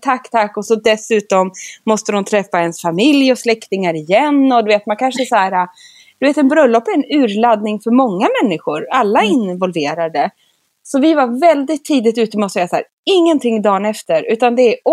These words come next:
Speaker 1: all in, klackarna i taket, och sen får folk åka hem och känna så här: vilken kul kväll."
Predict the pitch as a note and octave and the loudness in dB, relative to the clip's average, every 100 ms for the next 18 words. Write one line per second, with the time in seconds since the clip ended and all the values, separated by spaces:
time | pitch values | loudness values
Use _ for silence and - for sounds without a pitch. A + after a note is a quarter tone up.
0 | D#4 C#4 A#3+ A#3 - B3 - G#3+ G3 G3 | 2 2 -2 -4 -4 -6 -2 -4 -4 -6
1 | G#3 F3+ - F#3 F#3+ A3 G3 G3 F#3 F3 | -4 -4 -4 -10 -6 -6 -6 -6 -6 -6
2 | F3 F3 F3 - D#4 B3+ G#3+ F#3 - G#3 | -8 -10 -14 -2 0 0 -4 -8 -4 -4
3 | F3 F3 D#3 D#3 _ _ _ G3+ C#4+ C4+ | -2 -4 -4 -4 _ _ _ 0 2 0
4 | - G3 E3+ F#3+ E3+ D#3+ - B3 - | -6 -6 -6 -4 -4 -6 -2 -2 -2